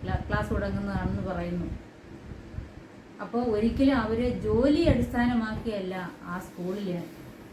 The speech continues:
അധ്യാപനം നടത്തിക്കൊണ്ടിരുന്നത്, പഠിപ്പിച്ചുകൊണ്ടിരുന്നത്.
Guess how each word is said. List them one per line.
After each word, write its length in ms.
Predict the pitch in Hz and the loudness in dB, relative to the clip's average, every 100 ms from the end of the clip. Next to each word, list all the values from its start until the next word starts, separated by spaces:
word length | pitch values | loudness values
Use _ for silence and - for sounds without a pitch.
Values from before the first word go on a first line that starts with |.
| - | -8
അധ്യാപനം 640 | 185 - 220 220 226 226 202 | -8 -4 -2 0 2 0 0
നടത്തിക്കൊണ്ടിരുന്നത്, 760 | 208 185 196 214 196 180 175 180 | -2 -4 -6 -4 -2 -2 -2 -2
പഠിപ്പിച്ചുകൊണ്ടിരുന്നത്. 1120 | 175 165 185 208 202 175 160 165 151 - | -4 -4 -6 -4 -4 -4 -4 -6 -6 -12